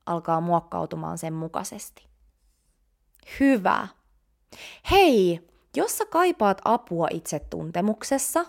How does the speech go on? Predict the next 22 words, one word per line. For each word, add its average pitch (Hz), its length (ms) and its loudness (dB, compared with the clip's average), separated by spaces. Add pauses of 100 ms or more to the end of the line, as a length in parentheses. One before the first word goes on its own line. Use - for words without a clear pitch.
(160)
ja 180 100 -10
tähän 165 240 -6
omaan 160 380 -4
dharmaan 180 500 -2
astumisessa, 170 960 -6 (440)
niin 185 540 -4
mä 247 60 -6
haluan 294 260 0
muistuttaa, 254 880 -4
että 165 220 -8
tää 175 200 -4
mun 180 200 -6
dharmakoodivalmennus, 175 1800 -2
niin 175 240 -10
tää 302 260 0
on 208 120 0
tämmönen 190 440 -4
syvä 302 500 -2
sukellus 170 760 -4
näihin 160 380 -6
dharman 165 460 -2
komponentteihin. 185 1120 -6